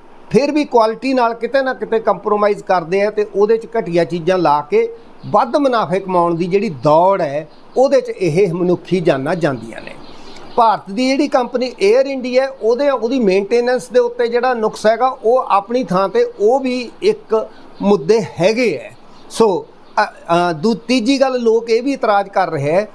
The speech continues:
ਵੀ ਜਦੋਂ ਭਾਰਤ ਇਹਦੀ ਇਨਵੈਸਟੀਗੇਸ਼ਨ ਕਰ ਰਿਹਾ ਹੈ ਵੀ ਇਹਦੇ ਕੀ ਕਾਰਨ ਹੋਏ, ਕਿਸ ਤਰ੍ਹਾਂ ਹੋਇਆ, ਤਾਂ ਅਮਰੀਕਾ ਦੀ Boeing ਕੰਪਨੀ ਦੇ ਬੰਦੇ ਇੱਥੇ ਕਿਉਂ ਆਏ ਹੈ ਇਨਸਪੈਕਸ਼ਨ ਕਰਨ? ਉਹਨਾਂ ਨੇ ਲਈਆ ਬਈਆ ਕਰਕੇ ਇਹਦੇ 'ਤੇ ਠੀਕ ਰਿਪੋਰਟਾਂ ਦੇ ਦੇਣੀਆਂ ਵੀ ਤਾਂ ਕਿ Boeing 'ਤੇ ਨਾ ਕੋਈ ਗੱਲ ਚੱਲ ਜੇ।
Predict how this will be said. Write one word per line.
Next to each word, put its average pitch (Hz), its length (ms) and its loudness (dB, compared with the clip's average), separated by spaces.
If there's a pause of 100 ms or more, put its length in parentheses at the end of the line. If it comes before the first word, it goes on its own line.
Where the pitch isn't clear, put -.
(300)
ਵੀ 240 80 2
ਜਦੋਂ 269 260 2
ਭਾਰਤ 220 480 0
ਇਹਦੀ 262 180 0
ਇਨਵੈਸਟੀਗੇਸ਼ਨ 233 720 0
ਕਰ 190 240 0
ਰਿਹਾ 190 220 2
ਹੈ 220 60 0
ਵੀ 233 140 -4
ਇਹਦੇ 233 160 2
ਕੀ 214 240 -8
ਕਾਰਨ 196 320 0
ਹੋਏ, 196 200 0
ਕਿਸ 202 200 -4
ਤਰ੍ਹਾਂ 220 200 2
ਹੋਇਆ, 160 420 2 (360)
ਤਾਂ 262 120 0 (140)
ਅਮਰੀਕਾ 233 440 0
ਦੀ 269 120 -6
Boeing 220 400 0
ਕੰਪਨੀ 247 420 0
ਦੇ 262 100 6
ਬੰਦੇ 240 320 0
ਇੱਥੇ 247 200 -2
ਕਿਉਂ 220 420 2
ਆਏ 170 320 0
ਹੈ 180 220 2
ਇਨਸਪੈਕਸ਼ਨ 180 640 -2
ਕਰਨ? 208 260 0
ਉਹਨਾਂ 226 400 0
ਨੇ 233 120 2
ਲਈਆ 226 340 2
ਬਈਆ 208 320 0
ਕਰਕੇ 196 440 0
ਇਹਦੇ 220 180 0
'ਤੇ 240 260 0 (320)
ਠੀਕ 254 260 2
ਰਿਪੋਰਟਾਂ 214 500 0
ਦੇ 190 140 0
ਦੇਣੀਆਂ 202 260 0
ਵੀ 254 100 -2
ਤਾਂ 220 240 0
ਕਿ 220 100 -2
Boeing 233 560 0
'ਤੇ 247 160 4
ਨਾ 185 120 -2
ਕੋਈ 156 200 -6
ਗੱਲ 135 240 -4
ਚੱਲ 135 240 -10
ਜੇ। 143 180 -16